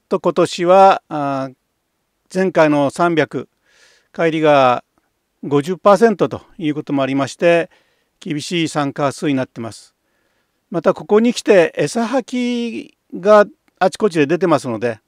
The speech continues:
まあ、私の厩舎もそうなんですけども、ここで取りやめて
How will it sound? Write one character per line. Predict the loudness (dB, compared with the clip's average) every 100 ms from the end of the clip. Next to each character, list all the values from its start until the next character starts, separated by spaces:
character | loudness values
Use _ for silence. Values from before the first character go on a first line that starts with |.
| _ _ _
ま | 0
あ、 |
私 | 2 2 0
の | -2
厩 | -6 -4
舎 | -2
も | -2
そ | -2
う |
な | -2
ん | -4
で | -8
す |
け | -10
ど | -8
も、 | -6 -8 -12 _ _ _ _ _ _ _ _
こ | -8
こ | -2
で | 0 0
取 | 2
り |
や | 4
め | 2
て | 2 0 0